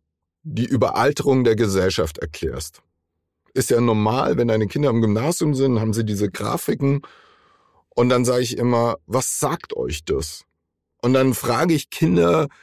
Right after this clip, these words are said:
die irgendwie einfach alle Tassen im Schrank haben und dann sagen die, „Ja, das ist irgendwie so,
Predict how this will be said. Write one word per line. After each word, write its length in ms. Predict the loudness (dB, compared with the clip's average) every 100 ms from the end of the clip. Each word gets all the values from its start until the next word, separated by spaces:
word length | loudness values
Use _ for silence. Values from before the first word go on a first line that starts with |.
| -20 _ _ _ _ _ -8
die 480 | -2 2 2 0 2
irgendwie 580 | 2 2 2 2 0 -2 -8 -6
einfach 320 | -2 -2 -4 -4
alle 300 | 0 2 0
Tassen 480 | -6 -8 -6 -4 -2
im 160 | -2
Schrank 540 | -2 -4 -6 -6 -6 -8
haben 340 | -6 -4 -2
und 120 | 2
dann 160 | 2 0
sagen 240 | -2 -2
die, 100 | 0
„Ja, 260 | 0 0 0
das 200 | -2 -4
ist 200 | -6 -2
irgendwie 380 | 0 2 0 0
so, 320 | 2 2 2